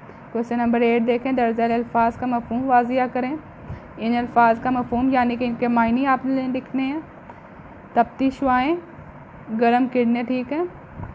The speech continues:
नशेली हवाएं, मस्त कर देने वाली हवाएं, ठीक है। शौक परियां, शरीर परियां, ठीक है। बिलबिलाना, तड़पना,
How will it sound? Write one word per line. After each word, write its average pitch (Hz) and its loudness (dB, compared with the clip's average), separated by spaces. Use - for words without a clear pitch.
नशेली 240 4
हवाएं, 262 4
मस्त 247 0
कर 247 4
देने 240 0
वाली 233 4
हवाएं, 233 0
ठीक 240 -4
है। 285 -2
शौक 240 4
परियां, 269 2
शरीर 254 4
परियां, 214 -2
ठीक 240 -6
है। 277 -4
बिलबिलाना, 240 2
तड़पना, 240 0